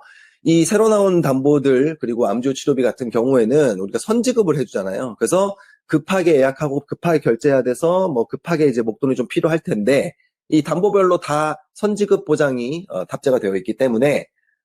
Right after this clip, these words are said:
뭐 담보별로 오백만 원, 어, 한도 그리고 칠십 프로의 한도로 해가지고 선지급이 보장이 되기 때문에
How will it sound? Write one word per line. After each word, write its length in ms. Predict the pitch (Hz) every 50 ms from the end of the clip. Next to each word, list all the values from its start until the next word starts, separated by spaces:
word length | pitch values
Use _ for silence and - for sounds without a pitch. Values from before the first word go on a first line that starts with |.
| _
뭐 240 | - 107 104 98 87 -
담보별로 440 | - 127 139 156 147 143 135 131 123
오백만 500 | 113 117 143 139 170 160 147 135 113 104
원, 100 | 92 - - _ _ -
어, 100 | - 82
한도 360 | 85 104 104 98 95 101 110
그리고 220 | 127 131 185 - -
칠십 340 | - 151 143 - 147 -
프로의 640 | - - - 104 110 139 170 - - 92 92 92 90
한도로 500 | 104 107 101 104 101 98 104 101 104 104
해가지고 640 | 90 92 95 90 - - - 135 151 175 190 208 202
선지급이 500 | - 165 143 127 - 127 127 117 113 98
보장이 300 | - 92 110 104 104 -
되기 240 | 98 90 101 98
때문에 540 | - 113 104 98 101 113 139 139 110 90 -